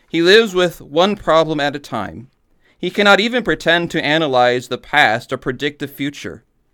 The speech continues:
In the midst of tears, he knows that everything will work out for good,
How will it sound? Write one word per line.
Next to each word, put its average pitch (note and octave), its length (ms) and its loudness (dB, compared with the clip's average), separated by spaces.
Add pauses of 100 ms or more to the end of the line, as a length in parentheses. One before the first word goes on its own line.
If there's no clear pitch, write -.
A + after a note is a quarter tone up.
(400)
In F3 100 2
the G#3 80 4
midst A#3+ 220 0
of F3+ 100 -2
tears, D#3+ 480 -2
he A3 80 -8
knows F3+ 300 0
that D#3 160 -2
everything F#3 500 -2
will D3+ 160 -4
work D#3 320 -2
out D3 340 0
for D3 280 -6
good, A#2+ 440 -6